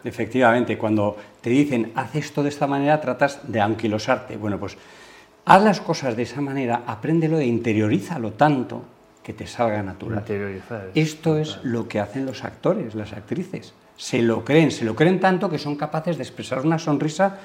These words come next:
Speaker 1: creída. Decía Duchamp, el psicólogo francés y matemático, que la sonrisa es inimitable, que no se puede crear una sonrisa verdadera si no la sientes. Los actores y las actrices lo hacen porque mueven su cigomático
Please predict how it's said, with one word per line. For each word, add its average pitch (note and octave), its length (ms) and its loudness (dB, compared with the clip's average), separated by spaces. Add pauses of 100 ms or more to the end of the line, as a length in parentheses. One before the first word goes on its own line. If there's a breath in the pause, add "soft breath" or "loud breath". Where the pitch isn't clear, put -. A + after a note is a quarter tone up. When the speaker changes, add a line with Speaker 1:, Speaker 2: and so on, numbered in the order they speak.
(340 loud breath)
Speaker 1:
creída. D3+ 460 4 (540)
Decía B2+ 380 4
Duchamp, C#3+ 580 2
el G2+ 120 -4
psicólogo A2 500 0
francés A2+ 540 -4 (400 loud breath)
y A#2+ 40 -4
matemático, A2+ 760 -2 (260 loud breath)
que A#2 100 -2
la A2 120 0
sonrisa A2+ 440 -4
es - 280 -6
inimitable, B2 720 2
que G#2+ 100 -6
no G#2 80 -4
se C#3+ 100 -4
puede C#3+ 260 -2
crear A#2+ 240 -2
una A2+ 120 -2
sonrisa A#2 420 -6
verdadera A2 640 2 (220 loud breath)
si - 160 -4
no B2 160 4
la G2 120 0
sientes. D#3+ 540 0 (400 loud breath)
Los - 180 -10
actores A#2+ 540 -2
y A#2 60 -10
las - 160 -14
actrices A2 420 -8
lo G2+ 140 2
hacen G#2+ 320 -4 (100)
porque - 240 -10
mueven A#2 380 4
su - 180 -8
cigomático A2 800 -2